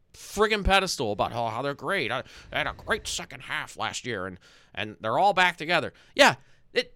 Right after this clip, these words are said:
this isn't even, like, these blown coverages you could kind of explain away if you, like, brought in an entire new secondary.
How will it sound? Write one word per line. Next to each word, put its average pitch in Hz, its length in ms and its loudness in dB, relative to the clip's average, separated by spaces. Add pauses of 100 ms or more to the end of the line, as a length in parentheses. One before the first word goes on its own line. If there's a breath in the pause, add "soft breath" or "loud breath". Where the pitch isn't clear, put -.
this 269 160 -4
isn't 349 240 -2
even, 285 200 -4
like, 220 200 0 (120)
these 220 160 0
blown 202 300 2
coverages 233 580 2 (120)
you 202 140 -2
could 214 240 -6
kind 247 400 -2
of 285 120 -6
explain 208 520 -4
away 147 480 0 (260 soft breath)
if 151 180 -6
you, 165 100 -8
like, 151 340 -4
brought 135 400 -2 (420)
in 147 300 0 (100)
an 123 120 -4
entire 127 400 -2
new 143 140 -4
secondary. 151 680 -4